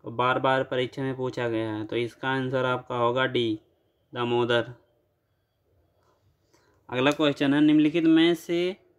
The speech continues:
कौन सी नदी प्रायद्वीपीय भारत की सबसे बड़ी नदी है? तो इसका आंसर आपका है गोदावरी।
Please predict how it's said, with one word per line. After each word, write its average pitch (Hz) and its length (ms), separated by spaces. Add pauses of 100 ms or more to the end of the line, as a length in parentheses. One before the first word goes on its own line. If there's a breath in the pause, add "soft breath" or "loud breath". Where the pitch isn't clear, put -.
(320)
कौन 156 280
सी 170 140
नदी 165 260 (140)
प्रायद्वीपीय 139 600
भारत 131 300
की 147 120
सबसे 143 380 (100)
बड़ी 131 240
नदी 110 320
है? 107 200 (1000)
तो - 80
इसका 143 520
आंसर 135 460
आपका 131 380
है 131 200 (1900)
गोदावरी। 117 680